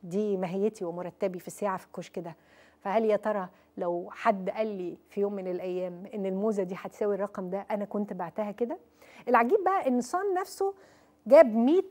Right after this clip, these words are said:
ألف موزة ومية ألف شريط من اللي بيتلزقوا بيه الموزات دي، ووزعها على الناس علشان يحتفلوا معاه بأكلته للموزة. إيه رأيكم في اللي بيحصل في العالم؟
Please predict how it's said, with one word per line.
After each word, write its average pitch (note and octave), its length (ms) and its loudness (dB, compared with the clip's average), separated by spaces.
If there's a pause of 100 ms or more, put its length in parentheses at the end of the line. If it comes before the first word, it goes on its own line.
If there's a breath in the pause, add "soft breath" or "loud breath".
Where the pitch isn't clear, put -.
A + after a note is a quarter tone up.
(100)
ألف C4 380 2
موزة D#4+ 420 2 (340)
ومية A#3+ 360 2 (120)
ألف B3+ 240 0
شريط A#3+ 600 0 (100)
من G3+ 60 -6
اللي G3+ 100 -4
بيتلزقوا A3+ 480 0
بيه A3+ 120 0
الموزات B3+ 380 4
دي، D4+ 240 0
ووزعها A#3 480 2
على G#3+ 220 2
الناس A#3+ 380 -2 (380 loud breath)
علشان A#3 380 0
يحتفلوا B3+ 520 -2
معاه G#3+ 340 -2
بأكلته A3 560 -4
للموزة. F3 500 -8 (520)
إيه D4+ 80 -4
رأيكم G3 380 -4
في - 80 -20
اللي F3+ 100 -6
بيحصل F3+ 380 -10
في - 120 -16
العالم؟ F3 420 -8